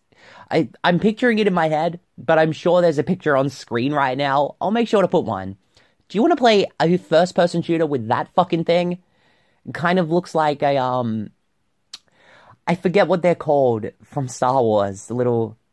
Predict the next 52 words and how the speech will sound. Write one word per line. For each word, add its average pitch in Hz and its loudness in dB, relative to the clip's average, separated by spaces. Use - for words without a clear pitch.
tie, 131 0
not, 131 -4
they're 135 0
not 120 -4
tie 98 -4
fighters. 92 -10
You 240 -2
know 208 6
what 156 6
I'm 135 2
talking 117 -2
about. 120 -4
The 156 -2
little 151 2
<laughs> - -6
ships, - -4
the 190 2
little 196 6
ships 185 -4
from 170 -4
Star 131 2
Wars. 107 0
Looks - 0
kinda 220 2
like 196 4
one 180 4
of 156 2
them. 101 0
Don't 208 4
play 202 6
Doom 180 4
sixty-four 160 4
on 139 2
a 135 2
Nintendo 135 0
sixty-four. 151 0
You 165 -4
can 180 2
play 202 4
it 190 4
on 170 0
any 208 2
modern 175 2
console 160 -2
now. 139 -4
You 127 -12
can 147 -8
play 170 -4
it 160 -4
on 147 -6
P 165 -2
C. 151 -6